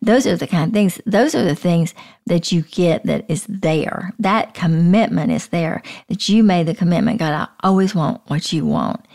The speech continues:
And when you're having to deal with different situations, that may be different. That may be something you pray through. But the heart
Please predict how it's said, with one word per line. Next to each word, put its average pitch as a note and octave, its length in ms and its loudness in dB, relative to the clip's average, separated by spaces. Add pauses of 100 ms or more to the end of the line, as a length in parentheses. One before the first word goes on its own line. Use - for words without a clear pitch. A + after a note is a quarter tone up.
(420)
And E3 280 2
when E3 420 2
you're E3+ 200 0
having F3 320 0
to D#3+ 80 -2
deal E3+ 180 0
with D#3 220 -4
different F3 320 -2
situations, - 1080 -4 (460)
that A3+ 300 0
may F#3 180 2
be D#3 160 -2
different. - 380 -4
That E3 120 0
may E3+ 100 2
be D#3+ 120 -2
something D3+ 340 -2
you D3 140 0 (220)
pray G3+ 240 0
through. D#2 300 -4 (280)
But E3+ 200 -2
the D3 100 -2
heart - 760 -4